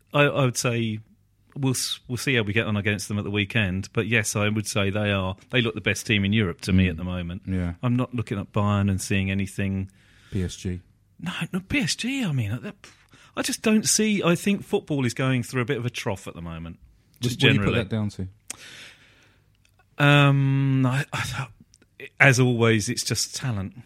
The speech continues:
Speaker 1: There's just not as much talent as there
Speaker 2: Or
Speaker 1: has
Speaker 2: do you
Speaker 1: been.
Speaker 2: think the individual player is taken over from the team ethic?
Speaker 1: Possibly that we're over the,
Speaker 2: So
Speaker 1: uh,
Speaker 2: Neymar
Speaker 1: it's
Speaker 2: and
Speaker 1: over
Speaker 2: Mbappe
Speaker 1: technical
Speaker 2: are
Speaker 1: and
Speaker 2: more
Speaker 1: over
Speaker 2: important than the, than the
Speaker 1: the
Speaker 2: actual
Speaker 1: system.
Speaker 2: team ethic, yeah.
Speaker 1: Over systematic,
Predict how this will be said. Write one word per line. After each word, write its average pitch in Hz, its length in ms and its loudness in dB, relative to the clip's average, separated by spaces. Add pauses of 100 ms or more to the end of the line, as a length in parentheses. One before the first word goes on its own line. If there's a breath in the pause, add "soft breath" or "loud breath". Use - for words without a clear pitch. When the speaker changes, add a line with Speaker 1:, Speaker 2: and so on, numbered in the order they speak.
(420 soft breath)
Speaker 1:
There's 107 160 -6
just - 220 -6
not 117 140 -2
as 104 80 -2
much 117 260 -2
talent 117 400 -6
as 95 180 -8
there 98 240 -2 (140)
Speaker 2:
Or 104 40 -8
Speaker 1:
has 104 160 -2
Speaker 2:
do 135 80 -4
you 131 40 -2
Speaker 1:
been. 101 80 2
Speaker 2:
think 110 160 0
the 117 180 0
individual 110 480 -2
player 101 440 -2
is 90 100 -2
taken 95 320 -2
over 90 200 -2
from 92 240 -6
the 90 40 -4
team 92 920 -4
ethic? - 280 -12
Speaker 1:
Possibly 127 480 2
that 117 100 4
we're 117 240 4
over 107 500 4
the, 101 160 -2 (320)
Speaker 2:
So - 140 -8
Speaker 1:
uh, 98 40 0
Speaker 2:
Neymar 107 220 4
Speaker 1:
it's 101 100 6
Speaker 2:
and 95 120 6
Speaker 1:
over 120 200 6
Speaker 2:
Mbappe 98 100 4
Speaker 1:
technical 95 540 6
Speaker 2:
are 92 40 6
Speaker 1:
and 107 80 4
Speaker 2:
more 107 100 4
Speaker 1:
over 104 140 6
Speaker 2:
important 101 500 4
than 92 140 4
the, 90 260 2
than 95 180 2
the 95 60 2
Speaker 1:
the - 80 -8
Speaker 2:
actual 104 140 -4
Speaker 1:
system. 110 420 2
Speaker 2:
team 92 60 0
ethic, - 300 -8
yeah. 147 80 6
Speaker 1:
Over 131 180 8
systematic, 110 840 -2